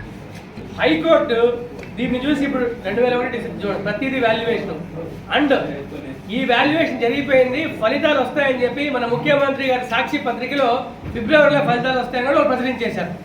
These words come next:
ఫిబ్రవరిలో ఫలితాలు వస్తాయని కూడా ప్రచురించేశారు వాళ్ళ పార్టికల్లో.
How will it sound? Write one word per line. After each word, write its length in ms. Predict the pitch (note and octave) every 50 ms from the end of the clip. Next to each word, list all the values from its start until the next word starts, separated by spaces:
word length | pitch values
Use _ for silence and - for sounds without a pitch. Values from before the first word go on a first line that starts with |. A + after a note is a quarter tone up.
| - - - - - - - - - - - - - -
ఫిబ్రవరిలో 420 | G#3 G#3+ - D4 D4 C#4+ C#4+ C#4+
ఫలితాలు 360 | - A#3+ B3+ B3+ B3+ C4+ C4+ B3+
వస్తాయని 260 | C4 C#4 C4 C4 C#4+
కూడా 100 | D4+ C#4
ప్రచురించేశారు 560 | - B3+ G#3+ B3 C#4+ C#4 C#4 B3 G#3 A3 A3
వాళ్ళ 140 | G#3+ G3+ G3
పార్టికల్లో. 500 | G3+ G#3 G#3 G#3 G3+ F#3 D#3+ D#3 E3+